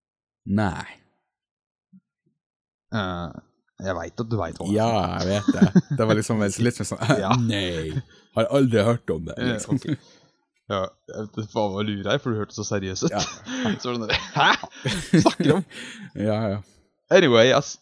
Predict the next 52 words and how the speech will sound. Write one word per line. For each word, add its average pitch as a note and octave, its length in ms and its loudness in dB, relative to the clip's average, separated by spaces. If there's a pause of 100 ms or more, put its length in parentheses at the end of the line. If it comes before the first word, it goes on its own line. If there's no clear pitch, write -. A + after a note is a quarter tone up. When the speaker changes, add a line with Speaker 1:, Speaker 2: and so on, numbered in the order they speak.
Speaker 2:
jeg B2+ 80 2
har B2+ 80 4
sittet A#2+ 220 -4
og G#2+ 80 -2
lekt - 180 -12
meg A2+ 140 2
litt - 180 -6
med A#2 80 0
det, G#2+ 160 4
eh, G#2+ 600 0 (600)
ja, C#3+ 140 0
ve-, B2+ 80 4 (100)
veldig A#2+ 300 2
mye A#2+ 160 4
nå G2+ 100 0
i G#2 60 0
det - 20 -4
senere, A2+ 400 0
fordi G#2+ 220 -4
ja, F#2+ 160 0
jeg G2 80 0
har - 80 -4
hengt A#2+ 180 -2
litt G#2+ 80 -2
etter - 160 -4
på G#2 80 -2
akkurat G#2 240 -6
den G2+ 80 -6
her F#2+ 80 -10
Snapchattinga. - 640 -10
Jeg A2 80 -2
har G2+ 140 -4
ikke, A2 220 -6 (1160)
jeg - 80 -12
har F2+ 140 -10
ikke - 160 -14
gått - 100 -18
til G2 80 -8
anskaffelse F#2+ 400 -6
av G2+ 160 4
den F#3 80 2
her D#3+ 140 4
appen E3+ 260 -4
der, - 160 -10
før, C#3+ 240 -2
eh, C#3+ 160 0 (140)
egentlig, C3+ 320 -6 (180)
jeg - 560 -18
vet - 160 -18
ikke, G2+ 220 -2 (180)
kanskje G2 240 -4
en F#2+ 80 -6